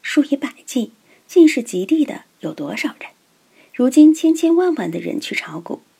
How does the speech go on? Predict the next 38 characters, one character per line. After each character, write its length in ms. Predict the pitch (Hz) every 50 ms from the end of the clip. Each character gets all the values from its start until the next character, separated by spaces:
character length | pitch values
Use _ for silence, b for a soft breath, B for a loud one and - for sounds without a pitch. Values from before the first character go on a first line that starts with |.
| _ _
发 180 | - 269 254 262
了 100 | 262 202
财 300 | - - - 156 165 -
的 120 | - 247
有 180 | 226 196 165 160
几 140 | - - - - -
人？ 120 | 170 170 _ _ _ _ B B B B B B B
上 260 | - - 214 185 170
千 280 | - - 269 269 285
万 160 | 302 302 233 185
的 80 | -
公 180 | - 190 180 180
务 80 | 175
员 260 | 175 165 160 - - - _ _ _ -
当 160 | - 285 285
上 260 | 294 - 269 220 -
处 300 | - - - - 294 220
长、 200 | 185 - - - - _
局 240 | - - - 185 214
长、 240 | 247 - - - - _
部 200 | - - 320 277
长 220 | - - - 285 -
的 140 | - - - _ _ _
有 160 | - 175 165
多 180 | - 175 - -
少？ 220 | - - - - _ _ _ _ _ _ _
监 260 | - - 311 311 320
狱 120 | 339 302 220
里 160 | - - _ _ _ _ -
又 180 | 311 339 302 226
关 200 | - - - - -
了 80 | - -
多 160 | - - -
少？ 220 | - - - - _ _ _ _ _ _ _ _ _ _ _ _ _ _ _ _ -
欲 240 | 247 233 220 202
无 260 | 190 180 180 185 196 220
至 240 | - - 277 240
此 360 | 226 - - - - - -